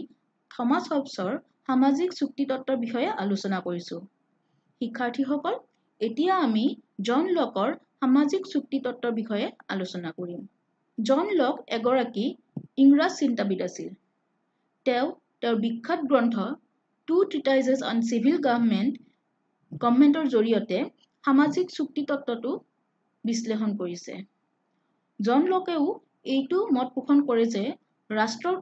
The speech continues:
উৎপত্তিৰ আগতে মানুহে প্ৰাকৃতিক অৱস্থাত বসবাস কৰিছিল। কিন্তু জন লকৰ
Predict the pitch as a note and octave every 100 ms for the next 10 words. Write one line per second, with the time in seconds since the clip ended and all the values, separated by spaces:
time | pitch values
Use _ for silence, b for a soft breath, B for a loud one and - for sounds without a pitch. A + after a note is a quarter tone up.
0 | C#4+ - B3+ B3 C#4+ C#4+ A3+ G3+ F#3 C#4+
1 | - _ A3 A3 A3 B3+ C4+ C4 B3+ D4
2 | F4 C#4+ A#3 G#3+ G#3+ C#4 - F#3+ F#3+ G3+
3 | A3 - F3+ E3+ D3+ D#3 - _ _ _
4 | _ _ _ _ _ _ - F#4+ A4 C#4+
5 | F#4 - _ _ _ G#3 B3 D#4 F4+ F4+
6 | D4+